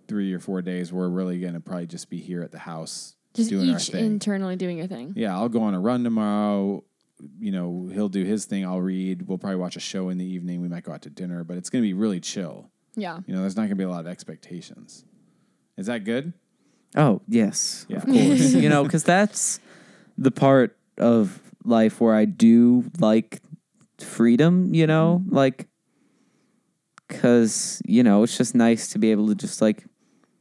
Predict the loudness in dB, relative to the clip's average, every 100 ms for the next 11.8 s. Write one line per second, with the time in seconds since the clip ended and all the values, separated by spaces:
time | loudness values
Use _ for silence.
0 | _ _ -2 6 6 8 6 6 4 4
1 | 4 2 -2 -12 -4 0 2 2 0 -4
2 | -14 -20 _ 2 2 0 -12 -16 _ _
3 | _ _ _ _ 2 6 6 4 2 -2
4 | 2 2 2 0 -2 0 0 -2 -4 -10
5 | -14 _ _ _ _ _ _ 0 2 2
6 | 0 2 4 4 2 0 0 -2 0 0
7 | 2 2 2 0 0 0 2 4 4 0
8 | 2 2 2 2 2 4 2 2 0 0
9 | 4 4 4 0 0 2 0 -2 -20 -20
10 | -20 -20 _ _ -4 0 2 2 2 -2
11 | 2 2 2 2 0 2 2 0